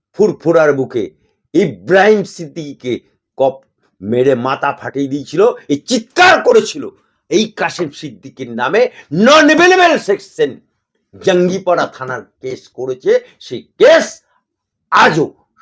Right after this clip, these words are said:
শ্রীরামপুর কোর্টে লিপিবদ্ধ আছে। ওই কেস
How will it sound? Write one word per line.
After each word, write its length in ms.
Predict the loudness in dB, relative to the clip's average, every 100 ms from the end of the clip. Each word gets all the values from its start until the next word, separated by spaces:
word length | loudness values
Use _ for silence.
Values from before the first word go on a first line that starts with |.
| _
শ্রীরামপুর 580 | -10 -2 -2 -2 -8 -18
কোর্টে 360 | -16 -14 -14 -16 _ _ _ -14
লিপিবদ্ধ 840 | -12 -10 -8 -6 -8 -8 -10 -10 -10
আছে। 360 | -14 -16 -20 -20 _ _
ওই 140 | -20 -20 -4
কেস 260 | -2 -2